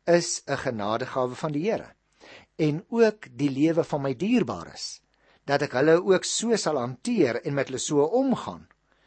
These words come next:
asof ek hulle elke oomblik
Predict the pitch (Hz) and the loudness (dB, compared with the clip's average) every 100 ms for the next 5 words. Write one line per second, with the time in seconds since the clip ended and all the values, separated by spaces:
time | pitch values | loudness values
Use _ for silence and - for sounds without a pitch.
0 | _ _ _ _ - 127 - - - 127 | _ _ _ _ -6 -4 -4 -8 -6 -8
1 | - - _ 117 110 _ - 98 104 110 | -8 -16 _ -12 -12 _ -20 -14 -10 -8
2 | 107 104 - _ _ _ - 185 185 151 | -8 -10 -16 _ _ _ -4 -2 -2 -4
3 | 226 190 135 82 - - | 6 6 6 -2 -16 -20